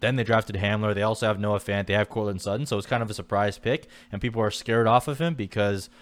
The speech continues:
there's, it's, like, crowded, right? There's too much talent. There's too much competition. But, you know, my, my philosophy is, look,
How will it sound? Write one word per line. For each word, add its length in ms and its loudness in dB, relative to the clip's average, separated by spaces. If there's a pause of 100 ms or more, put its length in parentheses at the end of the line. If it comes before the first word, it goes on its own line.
(120)
there's, 200 -8
it's, 140 -8
like, 240 -10
crowded, 400 0
right? 120 -4
There's 140 -12
too 160 -8
much 180 -6
talent. 320 -4
There's 120 -10
too 140 -14
much 140 -10
competition. 600 -8 (420)
But, 300 0
you 60 -4
know, 120 0
my, 300 6
my 380 4
philosophy 680 -2
is, 200 -4
look, 180 -4